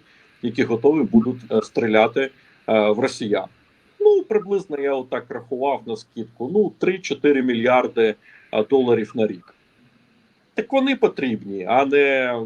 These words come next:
незрозумілий контингент, який буде стояти знову-таки у Львові, в Ужгороді, розповідати, як вони важко працюють на нашу безпеку. Всі ті розмови про, про гарантії безпеки — це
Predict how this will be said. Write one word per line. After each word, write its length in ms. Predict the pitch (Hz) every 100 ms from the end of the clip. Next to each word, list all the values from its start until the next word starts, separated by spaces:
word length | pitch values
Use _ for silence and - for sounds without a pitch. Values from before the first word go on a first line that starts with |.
| 117
незрозумілий 680 | 127 143 139 147 147 135 131
контингент, 600 | 131 117 131 117 160 156 -
який 260 | 110 127
буде 260 | 107 123 113
стояти 720 | - 120 123 117 110 107 101 98
знову-таки 540 | 131 117 107 107 107
у 140 | 104 104
Львові, 260 | 120 151 120
в 200 | 107 285
Ужгороді, 600 | 151 113 113 - 107 104 _ _ _ -
розповідати, 680 | 113 120 131 131 131 123 123
як 160 | 113 120
вони 180 | 113
важко 360 | 113 120 113 113
працюють 500 | - 110 - 143 131
на 80 | 110
нашу 380 | 113 110 - 107
безпеку. 500 | 107 - 98 - 107
Всі 160 | -
ті 160 | 180 208
розмови 400 | - 185 190 175
про, 280 | - 170 127
про 220 | - 147
гарантії 440 | 160 175 208 156 143
безпеки — 500 | 156 - 185 180 160
це 240 | - 147